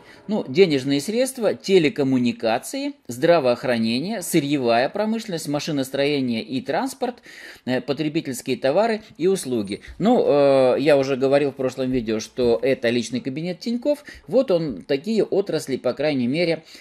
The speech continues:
разбил. И, э, здесь он показывает, по каким отраслям. Так как я не могу сразу,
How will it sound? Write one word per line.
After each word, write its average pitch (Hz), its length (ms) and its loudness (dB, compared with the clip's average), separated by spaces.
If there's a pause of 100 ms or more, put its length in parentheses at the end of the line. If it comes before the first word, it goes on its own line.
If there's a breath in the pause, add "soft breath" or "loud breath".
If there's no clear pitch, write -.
(100)
разбил. 131 600 0
И, 254 320 0
э, 131 220 0
здесь 175 300 -6
он 139 120 -4
показывает, 147 540 -2
по 165 140 -4
каким 139 320 -2
отраслям. 120 480 -4 (260 loud breath)
Так 220 220 0
как 123 180 2
я 170 200 2
не 151 120 -2
могу 160 380 -2
сразу, 151 600 -2